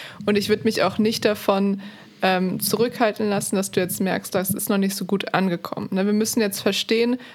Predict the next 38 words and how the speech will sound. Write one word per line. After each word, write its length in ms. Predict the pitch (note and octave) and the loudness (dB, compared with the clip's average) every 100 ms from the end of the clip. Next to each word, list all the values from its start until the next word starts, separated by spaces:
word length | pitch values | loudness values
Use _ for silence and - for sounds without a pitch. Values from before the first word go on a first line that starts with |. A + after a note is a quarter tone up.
| - | -2
warum 320 | G3 G3 G#3+ | 0 2 2
ist 180 | F#3 - | 0 0
das 200 | F3 - | -2 -2
nicht 200 | F3 - | -2 0
angekommen. 600 | E3 E3 - - - - - - - - | 0 -2 -4 -4 -4 -6 -10 -18 -20 -4
Da 120 | - G3 | 0 2
gibt's 400 | G#3 G3+ - - | 2 0 -2 -2
zwei 400 | - G#3+ G#3+ A#3+ | 0 2 2 2
große 420 | A3+ G#3+ A3 A3 | 2 2 2 0
Faktoren, 480 | - G3 - G3 F3+ | 0 -4 0 2 2
die 80 | |
da 140 | F3 E3 | 2 0
reinspielen. 800 | E3 F#3 F#3+ - - - G#3 G#3+ - - - - - | 0 -2 -4 -4 -4 -2 -2 -4 -8 -20 -20 -10 0
Ähm, 380 | G3 F#3+ F#3+ G3 | 2 2 0 2
der 120 | G#3+ | 4
erste 480 | - B3+ D4+ - C#4 | 4 2 0 -2 -2
Punkt 560 | - - A#3+ B3 - | -2 0 2 0 -2
kann 220 | - G#3+ | 0 0
sein, 380 | G3+ F#3+ G#3 B3 | 2 2 2 2
dass 160 | A3+ A3 | 0 0
dein 260 | G#3+ G3+ | 0 2
Gegenüber 560 | G3 G#3 G#3+ A#3 A#3+ A#3+ | 0 0 0 0 0 0
es 140 | F#3+ | -2
tatsächlich 680 | - G3+ - A3+ A3 A#3+ - | -2 -4 0 -2 0 -2 0
einfach 380 | G#3 G3+ G3 - | 0 0 0 2
nicht 300 | G3+ B3+ - | 2 0 -4
verstanden 720 | - G#3+ - G3 G#3+ G3+ F3 | -2 -2 2 2 0 -2 -4
hat. 300 | E3 - - | -4 -6 -4
Also, 280 | - F3+ F#3+ | -2 0 0
dass 220 | F#3 F3+ | 0 0
das, 320 | - A3+ - | 0 0 0
was 180 | G#3 G#3 | 0 0
du 80 | A3 | -2
kommunizieren 800 | - G#3 G3+ G3 - A3 A3 G3 | 0 2 2 0 0 0 0 2
wolltest, 440 | G3 A3 A#3 - | 2 0 -2 -2
nicht 260 | G#3+ G#3 - | -2 -2 -2
angekommen 640 | F3+ A#3+ D4 - C#4 C#4 | 0 0 0 0 0 0
ist. 400 | - - - - | -2 -4 -4 -8